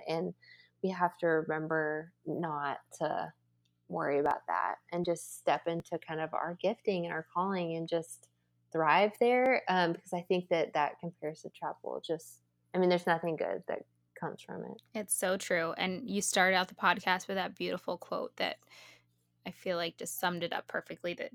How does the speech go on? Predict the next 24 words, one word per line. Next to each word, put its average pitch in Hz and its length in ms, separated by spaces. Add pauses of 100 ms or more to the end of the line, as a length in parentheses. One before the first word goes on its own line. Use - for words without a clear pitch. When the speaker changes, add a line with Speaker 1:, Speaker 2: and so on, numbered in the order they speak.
(100)
Speaker 2:
there's 190 220
just - 240
so 190 120
much 185 260
room 180 220
and 180 140
space - 360
for 185 160
everybody, 180 520
and 180 120
every 170 240
story 175 340
is 170 100
so 175 180
different. 175 420 (1400)
But 196 100
it 180 160
is 175 140
hard. - 380
<laughs> - 380
It 208 120
is - 140
so - 140
hard. 196 280